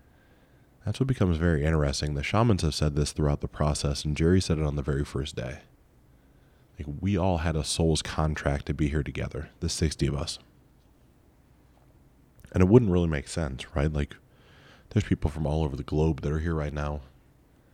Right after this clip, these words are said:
I do find it interesting that quite a few of the people here,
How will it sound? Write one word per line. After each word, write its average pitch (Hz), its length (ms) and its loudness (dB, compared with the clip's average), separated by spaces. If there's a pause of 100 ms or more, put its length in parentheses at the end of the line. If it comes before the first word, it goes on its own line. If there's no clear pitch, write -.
(840)
I - 80 -4
do 80 160 2
find 85 260 2
it 65 80 -2
interesting 78 500 0
that 69 160 -4 (360)
quite 82 320 2
a 82 60 4
few 85 280 4
of 73 160 2
the 73 300 2 (840)
people 101 380 0
here, 78 420 2